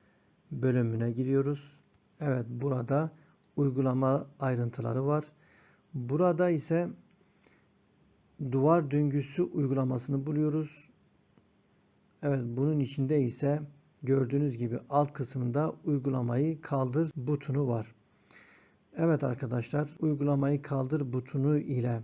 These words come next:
uygulamayı kaldırmadan önce size bir uyarıda bulunmak istiyorum. Siz bu duvar kağıdı uygulamasını buradan kaldırdıktan sonra tekrar yükleyemeyeceksiniz.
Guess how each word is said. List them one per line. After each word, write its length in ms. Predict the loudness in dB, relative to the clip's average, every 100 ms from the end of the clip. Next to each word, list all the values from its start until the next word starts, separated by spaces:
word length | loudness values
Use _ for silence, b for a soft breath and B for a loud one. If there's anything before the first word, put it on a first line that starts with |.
| -4
uygulamayı 720 | 0 0 2 0 2 0 0
kaldırmadan 680 | -2 -2 0 0 0 -2 -2
önce 440 | -2 0 0 0 -2
size 480 | -6 -2 0 -2 -4
bir 200 | 0 2
uyarıda 560 | 2 2 2 2 0 -2
bulunmak 380 | -2 0 -2 -4
istiyorum. 480 | -4 0 0 0 -4
Siz 320 | -4 -4 0
bu 240 | 0 0 -2 -4
duvar 280 | -2 -2
kağıdı 380 | -2 0 0 0
uygulamasını 800 | -2 -2 0 0 -2 -4 -4 -4 -6
buradan 480 | -2 0 0 -2 -4
kaldırdıktan 720 | -4 -4 -2 -4 -4 -2 -2
sonra 460 | -2 -2 0 -2 -4
tekrar 420 | -4 -4 0 -2
yükleyemeyeceksiniz. 1160 | -2 -6 -6 0 0 2 0 -4 -6 -4 -4